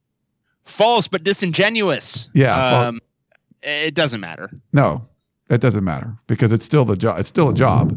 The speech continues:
Speaker 2: Like, it's still, it doesn't, that d-, won't impact, uh, anybody. Like, if Chip Kelly saw, oh, they fired, like, if they, if Chip Kelly felt like they fired Jim Mora after he did some good things, do you think he would have cared?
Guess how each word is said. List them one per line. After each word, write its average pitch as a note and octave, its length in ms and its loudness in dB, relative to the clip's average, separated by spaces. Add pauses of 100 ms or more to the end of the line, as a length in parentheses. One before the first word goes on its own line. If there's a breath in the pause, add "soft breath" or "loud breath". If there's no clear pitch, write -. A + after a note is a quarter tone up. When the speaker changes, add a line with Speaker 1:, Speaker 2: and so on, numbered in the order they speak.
(120)
Speaker 2:
Like, G#2+ 160 -2
it's A2+ 120 -4
still, B2 300 -4
it A#2+ 60 -12
doesn't, D3+ 420 -2 (360 loud breath)
that E3 380 0 (160)
d-, G#2+ 100 -6
won't C3 360 2 (140)
impact, A2 640 0 (220)
uh, G2 220 -4
anybody. E2 480 -2
Like, A#2 160 0
if C3 100 0
Chip - 200 0
Kelly D#3 240 2
saw, B2+ 400 2 (280 loud breath)
oh, F#3+ 160 2
they C#3 160 4
fired, C#3 640 2
like, B2+ 160 0
if A#2 120 -2
they, F#3 80 2
if C#3 160 0
Chip G3+ 140 2
Kelly G3+ 200 4
felt D#3 180 0
like C3+ 160 2
they A#2+ 120 4
fired B2+ 340 2
Jim A#2+ 200 2
Mora A#2 320 4
after G#2+ 640 0 (300 soft breath)
he B2 140 2
did C3 160 4
some G#2+ 120 2
good A2+ 220 2
things, A2 300 2
do B2 80 0
you A2 60 4
think A#2+ 160 4
he A#2 100 4
would A2 120 2
have G2 140 -6
cared? A2+ 480 -2